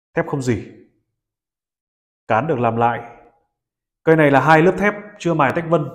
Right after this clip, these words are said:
Các bạn nhìn rõ cái lớp thép của nó. Lõi rất là rộng. Một trăm nghìn.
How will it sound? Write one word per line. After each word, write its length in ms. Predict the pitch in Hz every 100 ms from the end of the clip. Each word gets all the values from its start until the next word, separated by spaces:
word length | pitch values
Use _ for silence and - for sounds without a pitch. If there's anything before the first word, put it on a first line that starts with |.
| - - _ -
Các 60 |
bạn 180 | 139 131
nhìn 120 | 131
rõ 200 | 120 123 147
cái 80 |
lớp 100 | 170 175
thép 100 | 170
của 60 | 113
nó. 440 | 104 113 143 - _ _ _ _ _ _ _ 113
Lõi 220 | 117 139
rất 120 | 190
là 60 | 123
rộng. 180 | 123 - - - _ _ _ _ _ _ _ _ _ _ -
Một 140 | 110
trăm 160 | - 131
nghìn. 500 | 127 117 104 -